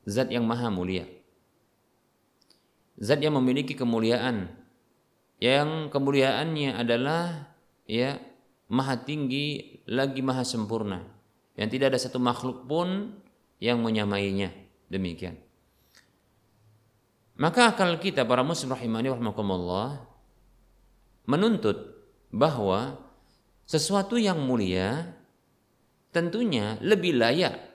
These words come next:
lebih utama secara akal untuk dia berada di atas orang yang memuliakannya.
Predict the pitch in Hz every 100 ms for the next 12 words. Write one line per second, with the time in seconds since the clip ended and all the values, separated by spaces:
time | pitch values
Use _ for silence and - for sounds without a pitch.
0 | 143 190 170 156 151 131 151 147 127 110
1 | 131 123 - 143 - 101 101 - 175 185
2 | 175 151 170 202 180 135 135 123 123 156
3 | 170 165 135 - 123 - 156 156 - -
4 | - - - - - _ _ _ _ _
5 | _ _ _ _ _ _ _ _ _ _
6 | _ _ _ _ _ _ _ _ _ _
7 | - 165 220 208 180 156 139 113 107 110
8 | 107 92 87 85